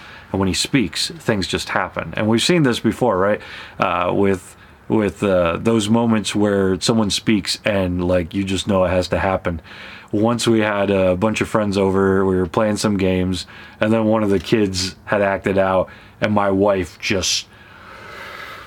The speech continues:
"Beckett," you know, and, like, not, she used her mom voice. You know what I'm talking about. The kids didn't just go silent,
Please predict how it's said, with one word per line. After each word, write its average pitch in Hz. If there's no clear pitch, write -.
"Beckett," -
you 117
know, 95
and, 104
like, 92
not, 117
she 135
used 151
her 143
mom 127
voice. 85
You 127
know 120
what 92
I'm 82
talking 80
about. 87
The -
kids 190
didn't 113
just 98
go 101
silent, 82